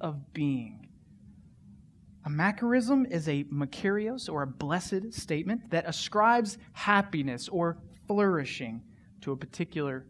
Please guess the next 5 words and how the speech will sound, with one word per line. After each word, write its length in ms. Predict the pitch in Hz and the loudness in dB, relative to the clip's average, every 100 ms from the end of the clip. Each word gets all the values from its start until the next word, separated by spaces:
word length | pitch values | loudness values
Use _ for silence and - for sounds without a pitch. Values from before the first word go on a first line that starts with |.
| - | -18
person 680 | - 165 202 - 233 233 226 - - - - | -6 -4 -2 -4 -2 -2 -2 -8 -18 -20 -12
or 400 | - 143 151 151 151 | -2 0 0 -2 -6
state 580 | - - 170 175 170 - - - | -12 -4 0 0 -4 -14 -12 -8
of 260 | 143 131 | -6 -6
being. 480 | 143 143 127 107 | -2 0 0 -6